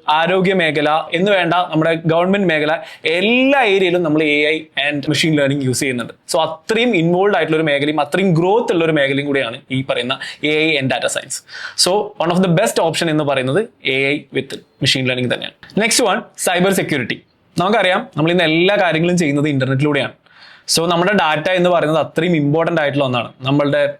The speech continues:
പേഴ്സണൽ ഡാറ്റ, നമ്മുടെ ബാങ്ക് ഇൻഫർമേഷൻസ്, everything are very important. So ഈ ഡാറ്റാസ് ഹാക്ക് ചെയ്തെടുക്കുന്നതിനെയാണ് സൈബർ അറ്റാക്ക് എന്ന് പറയുന്നത്, അല്ലെങ്കിൽ സൈബർ ഭീഷണികൾ എന്ന് പറയുന്നത്. നമുക്ക് തന്നെ അറിയാം, ഇന്ന് നമ്മുടെ ലൈഫിൽ ഒരുപാട്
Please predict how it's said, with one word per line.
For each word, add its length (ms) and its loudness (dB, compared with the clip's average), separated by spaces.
പേഴ്സണൽ 320 0
ഡാറ്റ, 200 0
നമ്മുടെ 240 0
ബാങ്ക് 480 0
ഇൻഫർമേഷൻസ്, 580 -2
everything 520 0
are 440 -4
very 140 0
important. 380 -2
So 60 2
ഈ 160 2
ഡാറ്റാസ് 540 0
ഹാക്ക് 360 0
ചെയ്തെടുക്കുന്നതിനെയാണ് 680 0
സൈബർ 360 0
അറ്റാക്ക് 360 -2
എന്ന് 140 2
പറയുന്നത്, 380 -2
അല്ലെങ്കിൽ 400 -2
സൈബർ 320 0
ഭീഷണികൾ 640 0
എന്ന് 140 0
പറയുന്നത്. 340 -2
നമുക്ക് 180 -2
തന്നെ 160 0
അറിയാം, 240 0
ഇന്ന് 140 0
നമ്മുടെ 300 2
ലൈഫിൽ 500 0
ഒരുപാട് 580 2